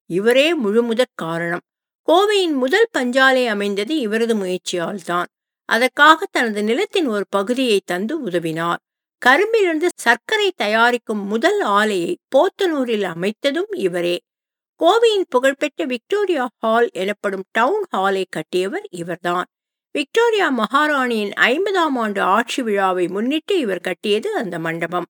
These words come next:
காங்கிரஸ் மீது அபிமானம் கொண்டிருந்தார். கோயம்புத்தூர் மாவட்டத்தில் இந்திய தேசிய காங்கிரசின் கிளையை ஏற்படுத்தி அதன் செ-, செயலாளராக பொறுப்பு வகித்தார்.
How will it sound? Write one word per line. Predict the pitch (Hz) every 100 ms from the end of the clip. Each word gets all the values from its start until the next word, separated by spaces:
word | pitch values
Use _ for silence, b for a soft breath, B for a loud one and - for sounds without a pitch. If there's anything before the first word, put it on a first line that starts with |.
| _
காங்கிரஸ் | 302 320 453 480 440 -
மீது | 294 294 285
அபிமானம் | 214 254 269 262 208 220
கொண்டிருந்தார். | - 196 196 175 165 165 185 247 - _
கோயம்புத்தூர் | - 277 311 277 277 254
மாவட்டத்தில் | 233 220 220 214 208 - 349
இந்திய | - 226 247 277
தேசிய | 220 208 - 202
காங்கிரசின் | 190 190 196 185 - 175 -
கிளையை | 196 214 196 170
ஏற்படுத்தி | 175 - 233 - 370 - _ _ _ -
அதன் | 240 247
செ-, | 233 -
செயலாளராக | - - 277 392 415 392 381 320 214 196 262
பொறுப்பு | - 202 202 190
வகித்தார். | 170 170 - 175 170